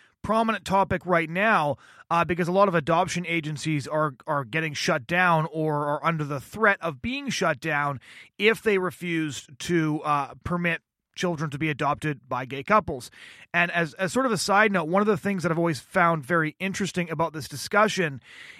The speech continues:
is that the, the assertion that there's no difference between gay parenting and a mother and a father,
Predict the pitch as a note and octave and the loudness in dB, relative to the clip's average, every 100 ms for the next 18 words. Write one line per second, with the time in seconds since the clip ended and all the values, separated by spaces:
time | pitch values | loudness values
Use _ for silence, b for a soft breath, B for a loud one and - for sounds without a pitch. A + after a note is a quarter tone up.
0 | - F#3 F#3 C#3+ - F3+ E3 C3+ F3+ F3 | -4 0 0 -2 0 0 0 -4 -6 -2
1 | G3 A3 - - D#4 D4+ A3+ A3 F#3+ F#3 | 0 0 0 -2 0 0 0 -2 0 -2
2 | D3 F#3 G#3 G3+ C#3+ G3 - E3 C#3 - | 0 4 6 6 4 0 2 -4 -4 -10
3 | - E3 E3 D#3+ C#3+ C3+ C#3+ D#3 C#3+ C#3+ | -8 -6 -2 -2 -2 -8 -6 -4 -2 -2
4 | D3 C#3 D3 C#3+ C3+ C#3+ C#3+ D3 C#3+ C#3 | -2 -2 -6 -6 -6 -6 -6 -4 -4 -4
5 | C#3 - F#3 F#3+ D#3+ C3+ | -8 0 4 4 4 -2